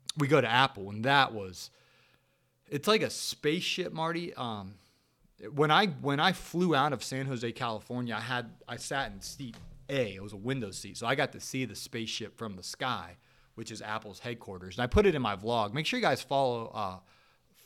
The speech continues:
put, I put the vlog on YouTube, and, uh, my YouTube channel is Paul Jameson. Um, smash that subscribe button. We're almost at three thousand subscribers, Marty. <laughs> Close.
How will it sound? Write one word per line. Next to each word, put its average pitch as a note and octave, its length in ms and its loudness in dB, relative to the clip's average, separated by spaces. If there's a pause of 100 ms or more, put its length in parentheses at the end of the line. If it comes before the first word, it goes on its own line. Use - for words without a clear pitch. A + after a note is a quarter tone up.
(100)
put, - 260 -4
I C#3+ 120 -8
put F3 260 -2
the C#3+ 80 -4
vlog B2+ 340 0
on A#2 200 -4
YouTube, C#3 760 -4
and, A2+ 400 -4
uh, G2+ 280 -8
my A#2+ 160 -4
YouTube D3+ 280 -4
channel C3 200 0
is A2 60 -6
Paul A2+ 220 -2
Jameson. G2+ 520 -10 (540)
Um, F#2+ 180 -8
smash B2 360 -4
that A2 120 -4
subscribe G2+ 400 -6
button. F#2+ 380 -6 (120)
We're B2 120 6
almost C#3 280 2
at - 120 -14
three A#2+ 160 -6
thousand G#2 340 -6
subscribers, G#2+ 580 -6
Marty. F#2 220 -10 (640)
<laughs> - 680 -14
Close. D#3+ 440 -2